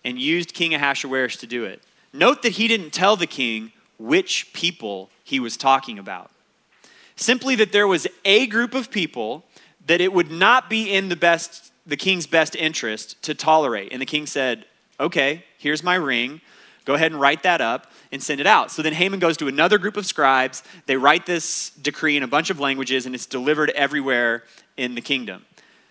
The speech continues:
When Esther goes in, in chapter seven, king says, "What do you want?" for the third time.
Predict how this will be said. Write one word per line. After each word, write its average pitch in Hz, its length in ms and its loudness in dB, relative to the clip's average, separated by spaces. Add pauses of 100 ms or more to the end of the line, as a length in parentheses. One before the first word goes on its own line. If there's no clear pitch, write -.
(220)
When 120 260 -6
Esther 180 420 2
goes 107 320 -2
in, 101 300 -12 (220)
in 120 120 -10
chapter 151 380 2
seven, 131 520 0 (360)
king 151 180 -2
says, 147 240 0
"What 139 200 4
do 175 60 2
you 190 120 0
want?" 185 400 4
for 147 80 -10
the 135 80 -8
third 165 320 0
time. 175 400 2